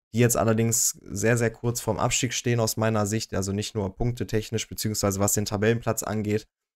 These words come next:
sondern auch einfach, was das Spielerische angeht, was die Form angeht, da passt nicht wirklich viel zusammen. Und ja, ich hab mir mal so angeschaut, woran das aus meiner Sicht ja ganz, ganz deutlich liegt.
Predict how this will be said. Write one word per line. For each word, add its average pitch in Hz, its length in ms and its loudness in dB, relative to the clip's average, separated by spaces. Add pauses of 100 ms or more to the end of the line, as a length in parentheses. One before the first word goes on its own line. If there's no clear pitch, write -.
(160)
sondern 101 320 -2
auch 107 200 2
einfach, 107 400 0
was 110 140 2
das 110 120 4
Spielerische 113 580 2
angeht, 104 320 -2
was 101 160 -2
die 101 280 -4 (360)
Form 135 360 6
angeht, 117 420 2
da 107 100 4
passt - 360 0
nicht 110 140 0
wirklich 127 280 0
viel 131 160 2
zusammen. 113 480 2 (580)
Und 117 520 8
ja, 104 160 10
ich 107 160 4
hab 131 80 4
mir 120 100 0
mal 120 220 4
so 110 420 4 (240)
angeschaut, 127 840 2
woran 110 240 2
das 110 180 2
aus 107 160 0
meiner 117 320 0
Sicht 110 420 -4
ja 101 220 -2
ganz, 110 260 0
ganz 110 220 0
deutlich 107 400 2
liegt. 135 360 -2